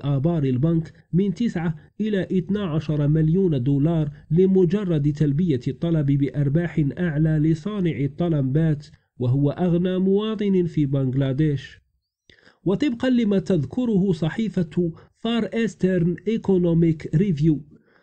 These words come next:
رفض مقر البنك الرئيسي في واشنطن محاولة من جانب بعثة البنك المقيمة لإلغاء العقد. يبدو أن مسؤولي البنك الدولي قد أخبروا بأن أعلى السلطات الحكومية في داكا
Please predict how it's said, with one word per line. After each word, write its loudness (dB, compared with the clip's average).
رفض -2
مقر -2
البنك 0
الرئيسي 0
في -2
واشنطن 0
محاولة -2
من 2
جانب 2
بعثة 0
البنك 0
المقيمة 0
لإلغاء 2
العقد. -4
يبدو 0
أن 2
مسؤولي 0
البنك 0
الدولي 0
قد 0
أخبروا -2
بأن 0
أعلى -2
السلطات -2
الحكومية 0
في -2
داكا -2